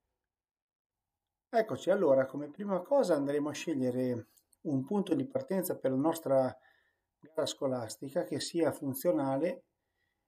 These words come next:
e magari partenza e arrivo siano molto vicini, in modo che possiamo andare a organizzarle anche da soli, in cui riusciamo a gestire queste due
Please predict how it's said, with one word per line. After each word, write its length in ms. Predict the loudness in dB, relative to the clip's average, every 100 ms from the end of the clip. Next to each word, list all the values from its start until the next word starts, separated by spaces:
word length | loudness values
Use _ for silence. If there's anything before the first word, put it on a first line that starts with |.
| _
e 80 | -4
magari 360 | 0 4 4 4
partenza 500 | -2 2 0 6 8
e 20 |
arrivo 320 | 8 4 -2
siano 280 | -2 -2 0
molto 300 | 0 0 -2
vicini, 380 | -4 -4 -4 -2
in 80 |
modo 280 | -2 -2 -2
che 120 | -4
possiamo 520 | -6 0 4 6 4 2
andare 460 | 4 4 4 4
a 100 | 4
organizzarle 880 | 2 2 -2 -4 -2 -2 0 0 0
anche 520 | 0 -2 -4 -4 -4 _ _ _ _ _ _ _ _ _
da 140 | -12 0
soli, 340 | 4 4 0
in 600 | -10 _ _ _ _ -10
cui 160 | -2 0
riusciamo 480 | 0 0 0 0 -2
a 80 |
gestire 540 | -2 -4 -2 -2 -2 -2
queste 340 | -4 -4 -2
due 400 | 0 2 0 -2